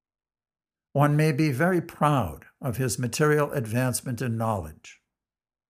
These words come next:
but he cannot be immune to the four principles of material existence, namely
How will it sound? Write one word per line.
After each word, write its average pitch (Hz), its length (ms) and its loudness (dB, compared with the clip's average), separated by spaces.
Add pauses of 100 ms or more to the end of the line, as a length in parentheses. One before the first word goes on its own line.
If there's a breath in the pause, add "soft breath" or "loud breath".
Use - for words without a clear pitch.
(140)
but 143 100 -4
he 190 120 -2
cannot 185 400 0
be 139 180 0
immune 120 520 2
to 127 100 -6
the 113 120 -4
four 160 280 0
principles 135 600 -2
of 110 120 -4
material 113 640 -4
existence, 101 840 -6 (580)
namely 107 480 -2